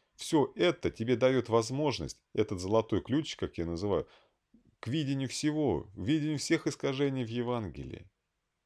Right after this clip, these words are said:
Толковать всё, что ты хочешь. А, грубо говоря, не надо ничего толковать, надо просто понять истину. И ты читаешь, понимаешь, как тебе поступать.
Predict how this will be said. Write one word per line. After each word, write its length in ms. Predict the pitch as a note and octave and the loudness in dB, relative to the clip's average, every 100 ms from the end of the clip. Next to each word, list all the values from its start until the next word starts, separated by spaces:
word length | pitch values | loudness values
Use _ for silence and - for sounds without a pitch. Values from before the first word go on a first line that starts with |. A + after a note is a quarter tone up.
| _ _ _ _ _ _ _ _ - | _ _ _ _ _ _ _ _ 4
Толковать 580 | D3 C#3+ D3 B2+ D3+ - | 6 8 6 8 6 4
всё, 180 | - | -2
что 180 | C#3 - | -4 -6
ты 140 | B2+ B2+ | -4 -4
хочешь. 460 | - B2+ A#2 - - | -2 0 0 -4 -6
А, 160 | B1+ | -6
грубо 280 | E2+ - A2 | -2 0 0
говоря, 160 | F2 F2+ | 0 0
не 140 | E2+ | 0
надо 240 | A#2+ C3+ F2+ | -2 -4 -6
ничего 240 | E2 A2+ | -6 -4
толковать, 460 | - D#2+ G2 F#2+ C2+ | -4 -4 -2 -4 -4
надо 140 | E2+ | -8
просто 220 | - - | -10 -10
понять 460 | - G2 A2 C#2 - | -4 -2 -2 -6 -10
истину. 420 | D#2+ - C2+ B1 F2+ _ _ | -14 -12 -16 -16 -18 _ _
И 60 | E3 | -4
ты 120 | G#2 | -2
читаешь, 480 | - - C3 B2 - | -4 -2 -2 -2 -4
понимаешь, 600 | F2+ F2 E2+ G#2 A2+ - | -6 -4 -4 -4 -4 -4
как 240 | - F#2+ | -6 -6
тебе 280 | - C#2+ D2+ | -8 -10 -8
поступать. 580 | - C#2+ - E2+ - | -10 -12 -12 -12 -14